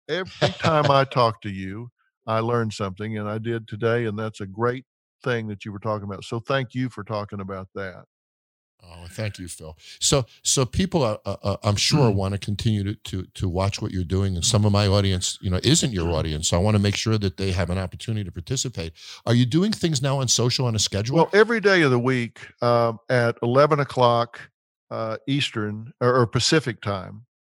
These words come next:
Speaker 1: uh, every day at eleven o'clock, uh, Pacific Daylight Time, California time, I'm going on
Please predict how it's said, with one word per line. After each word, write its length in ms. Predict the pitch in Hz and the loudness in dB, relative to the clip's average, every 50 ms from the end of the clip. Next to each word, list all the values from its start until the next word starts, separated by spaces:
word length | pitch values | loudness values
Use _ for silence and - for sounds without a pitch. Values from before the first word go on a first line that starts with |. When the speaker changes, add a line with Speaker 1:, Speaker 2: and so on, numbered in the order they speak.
| _ _ _ _ _ _ _ _ _ _ _ _ _ | _ _ _ _ _ _ _ _ _ _ _ _ _
Speaker 1:
uh, 280 | 117 117 117 113 113 110 - _ | -6 -4 -2 -2 -4 -6 -6 _
every 520 | - 135 147 147 160 170 170 156 151 - _ _ _ _ _ _ - 123 | 0 2 2 2 2 -2 -2 -4 -10 -16 _ _ _ _ _ _ -2 2
day 380 | 127 127 123 123 127 127 123 | 4 6 6 6 4 2 0
at 140 | 117 117 110 | 0 0 0
eleven 300 | 107 107 120 123 127 131 | 2 2 2 2 2 0
o'clock, 520 | 131 - - 117 110 110 110 113 - - _ - _ _ _ _ _ _ _ _ | -2 0 0 0 0 0 -2 -6 -10 -16 _ -20 _ _ _ _ _ _ _ _
uh, 220 | - 110 110 110 107 | -6 -4 -4 -4 -4
Pacific 500 | - - 107 - - 143 131 143 131 120 | -4 -4 -2 0 0 2 0 0 0 2
Daylight 460 | 123 123 123 120 120 120 120 123 - | 2 4 4 4 4 4 2 0 0
Time, 500 | - 113 104 98 95 95 98 101 104 117 - | -2 -2 -2 -2 -4 -8 -10 -12 -14 -10 -4
California 600 | - 127 127 131 127 - 131 123 120 110 104 98 | 0 0 2 2 0 -2 -2 -2 -2 -2 -4 -6
time, 460 | - 110 101 101 104 107 110 117 - - _ | -4 -4 -4 -4 -4 -6 -8 -10 -14 -12 _
I'm 220 | 127 123 131 139 135 | -2 -2 0 0 0
going 340 | 131 131 123 123 123 117 113 | 0 0 2 2 0 0 -2
on 400 | 104 104 104 101 98 98 101 | -2 -2 -4 -6 -8 -12 -16